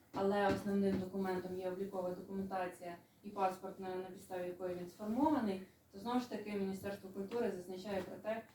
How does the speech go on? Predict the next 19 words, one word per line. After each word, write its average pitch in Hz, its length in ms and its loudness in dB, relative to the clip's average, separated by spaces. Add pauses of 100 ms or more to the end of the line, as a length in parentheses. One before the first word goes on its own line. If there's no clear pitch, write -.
(140)
що - 160 -14
така 202 280 -2
документація, 185 1000 -2
е, 175 260 -4
мала 196 280 2
певні 196 340 2
недоліки. 180 560 -2 (440)
Е, 185 220 2
також 226 300 2
звертаю 202 440 0
увагу 196 220 2
суду 190 260 -6
на 185 120 -4
те, 185 160 -2
що 185 180 -8
Міністерство 190 500 -6
культури 196 580 -2 (560)
після 214 420 0
усунення 185 680 0